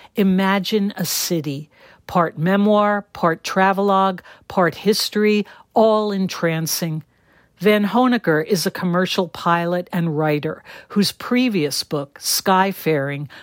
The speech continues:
was a bestseller. In Imagine a City, Van Honecker describes his temporary encounters with many of the world's cities, Brasilia,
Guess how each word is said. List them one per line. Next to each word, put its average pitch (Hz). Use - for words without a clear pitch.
was 185
a 190
bestseller. 156
In 214
Imagine 214
a 240
City, 175
Van 202
Honecker 247
describes 175
his 175
temporary 156
encounters 151
with 233
many 247
of 170
the 180
world's 175
cities, -
Brasilia, 208